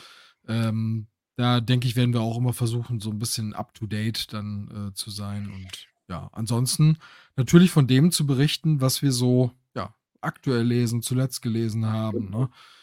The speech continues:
Ähm, ne, vielleicht den einen oder anderen kleinen Ausblick, ne, so wie, wie wir es jetzt mit dem Splitterforum auch gemacht haben, ne, vielleicht kann man's in andere Richtungen auch mal machen irgendwie, ne, äh, und, äh, ja, ich freu mich auch sehr auf diese,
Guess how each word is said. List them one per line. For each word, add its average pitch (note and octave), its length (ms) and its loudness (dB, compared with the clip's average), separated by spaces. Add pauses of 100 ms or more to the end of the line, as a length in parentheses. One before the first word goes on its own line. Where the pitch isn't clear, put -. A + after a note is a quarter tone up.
(240)
Ähm, G#2+ 540 -6 (160)
ne, G#2 180 -8
vielleicht B2+ 360 0
den A#2+ 100 -2
einen B2 280 0
oder A#2 220 0
anderen A#2 320 -4
kleinen A#2+ 340 -4
Ausblick, C3 600 0
ne, B2 240 0
so A2+ 140 -4
wie, A2+ 300 -6
wie A#2+ 120 0
wir A2+ 60 -2
es A2+ 120 -4
jetzt B2 220 -4
mit A#2 80 -4
dem A2 80 -8
Splitterforum A#2+ 640 -6
auch C#3 220 -4
gemacht C3 320 -2
haben, A2+ 300 -2
ne, A2+ 140 -4
vielleicht A2+ 300 -8
kann A#2 120 -8
man's A2 300 -8 (440)
in C#3 100 -4
andere C#3 420 6
Richtungen B2+ 320 0
auch C#3 300 -4
mal C3 160 2
machen B2 640 0
irgendwie, A2+ 560 -2
ne, A2+ 640 -4
äh, - 40 -20 (640)
und, A2 280 -6
äh, G#2+ 160 -10
ja, A#2+ 120 0
ich D#3+ 100 4
freu D#3+ 160 6
mich G3+ 180 4
auch D#3+ 160 0
sehr D#3 220 4
auf E3 160 0
diese, C#3 480 4